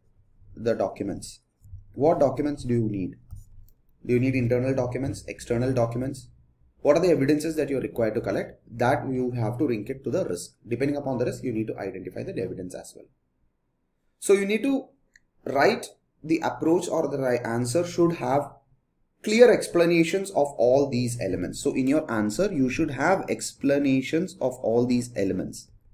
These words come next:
Explanations of all these elements.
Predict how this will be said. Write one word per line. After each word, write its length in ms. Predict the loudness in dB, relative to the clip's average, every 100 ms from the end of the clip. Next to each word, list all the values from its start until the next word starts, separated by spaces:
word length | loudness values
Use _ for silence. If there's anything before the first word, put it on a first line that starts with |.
| _ _ -20 _ _ _ -20 -20 _ -20 -20 -20 -10 -8
Explanations 1080 | -8 -4 0 2 0 0 -2 -4 -6 -12 -20 _ _ _ _ _ _ _ _ _ _ -8
of 340 | -4 -2 -2 -6 -16 -20 -20 -20 _ _ -16 -16 -16 -20 -20 -20 _ _ _ _
all 440 | -2 2 4 2 0 -8 -20 _ _ _ _ _ _ -8
these 600 | -4 -2 -2 -4 -10 -14 _ _ -20 _ -12 -6
elements. 560 | -4 -4 -6 -12 -18